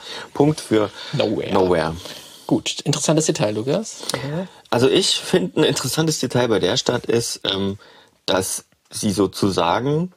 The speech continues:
Speaker 1: ähm, sich ja komplett einfahren kann. Ähm, und, äh, weil sie muss ja gegen Engel irgendwie, sie ist ja die vorderste Front gegen Engel.
Speaker 2: Also
Speaker 1: Ähm,
Speaker 2: gegen Monster
Speaker 1: gegen,
Speaker 2: von
Speaker 1: ja, ja.
Speaker 2: Ja,
Speaker 1: Und, ähm, sie ist aber eigentlich gar nicht das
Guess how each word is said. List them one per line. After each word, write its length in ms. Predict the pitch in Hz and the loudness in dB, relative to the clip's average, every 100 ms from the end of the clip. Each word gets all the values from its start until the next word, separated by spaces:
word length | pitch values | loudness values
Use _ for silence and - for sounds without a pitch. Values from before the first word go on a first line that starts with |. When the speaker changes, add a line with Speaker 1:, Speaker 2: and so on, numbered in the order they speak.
| _ _ _ | _ _ _
Speaker 1:
ähm, 460 | 95 98 101 101 104 _ _ _ _ - | -2 0 -2 -4 -8 _ _ _ _ -8
sich 220 | 110 117 | -4 -2
ja 80 | 107 | -2
komplett 340 | 101 98 - | -2 -2 0
einfahren 560 | 85 143 - 143 160 185 | 0 0 -2 -2 -2 -4
kann. 360 | 156 160 226 - - - - _ | -4 -4 -6 -10 -20 -20 -20 _
Ähm, 420 | 98 98 95 98 - | -4 -2 -2 -6 -2
und, 420 | 104 104 104 - | 0 0 -4 -4
äh, 180 | 87 95 | -2 2
weil 160 | 92 | 2
sie 80 | 90 | 0
muss 160 | 92 92 | -2 0
ja 80 | 87 | 0
gegen 220 | 85 78 | -2 -2
Engel 320 | - 135 139 | 0 2 0
irgendwie, 260 | - 123 117 | -2 -4 -6
sie 20 | |
ist 60 | 95 | -4
ja 60 | 87 | -4
die 100 | 85 | 0
vorderste 520 | 92 87 92 92 - | 0 0 -2 -6 -10
Front 280 | - 92 113 | -4 -2 -2
gegen 220 | 92 85 | -6 -6
Engel. 320 | 73 110 151 - - - - - | -4 -2 -2 -6 -18 -20 -20 -4
Speaker 2:
Also 200 | 98 98 | -2 0
Speaker 1:
Ähm, 80 | 98 | -2
Speaker 2:
gegen 120 | 113 147 | -4 -4
Monster 320 | 110 113 117 | -4 -2 -2
Speaker 1:
gegen, 180 | 98 92 | 0 -2
Speaker 2:
von 240 | 80 - | -6 -6
Speaker 1:
ja, 160 | - 76 - - - - | -6 -6 -10 -20 -20 -8
ja. 240 | 82 78 92 - _ - - | -4 -4 -6 -16 _ -16 -14
Speaker 2:
Ja, 240 | 117 107 | -10 -4
Speaker 1:
Und, 580 | 101 95 98 98 95 - | 0 2 2 -2 -4 -4
ähm, 460 | 95 92 95 92 92 _ _ _ _ - - - 85 - - - _ _ _ _ _ _ | -2 0 0 -4 -8 _ _ _ _ -20 -20 -18 -18 -16 -20 -20 _ _ _ _ _ _
sie 220 | 117 143 | -2 2
ist 160 | 165 - | 2 2
aber 220 | 127 127 | 0 0
eigentlich 380 | - 143 117 107 | 0 0 -2 -2
gar 180 | 85 123 | -2 0
nicht 200 | 117 - | -2 -2
das 360 | - - - | 0 0 -2